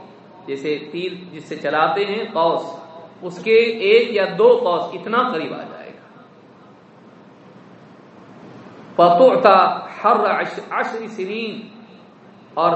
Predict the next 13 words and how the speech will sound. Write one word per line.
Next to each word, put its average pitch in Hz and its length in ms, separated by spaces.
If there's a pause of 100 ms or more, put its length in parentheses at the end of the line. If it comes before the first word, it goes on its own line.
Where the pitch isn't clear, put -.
(220)
دس 208 360
سال 208 640
کی 208 80 (100)
گرمی 175 240
میں - 140
محسوس 131 440
ہوگی۔ - 240 (800)
"ولیس 202 380
علی 151 300
احد 175 440
یومئذ 180 680
تحربہ"، 185 680 (260)
اور 185 140